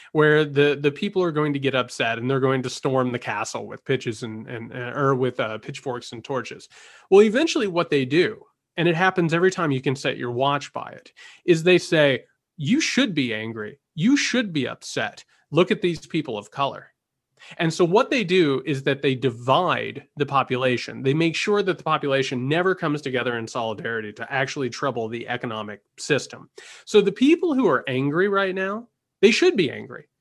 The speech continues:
They have something to be angry about. But somebody like Donald Trump comes along and says,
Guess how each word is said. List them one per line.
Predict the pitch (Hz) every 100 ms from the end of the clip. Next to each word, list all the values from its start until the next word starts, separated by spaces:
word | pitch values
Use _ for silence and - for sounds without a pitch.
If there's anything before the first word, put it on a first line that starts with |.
| _
They | 196
have | 190 233
something | 233 226 208 185
to |
be | 165 151
angry | 143 139 117
about. | 117 156 143 - - - - -
But | 208
somebody | 208 247 302
like | 254 208
Donald | 185 185 165
Trump | - 269 294
comes | - 165 139
along | 123 127 127
and | 127
says, | 127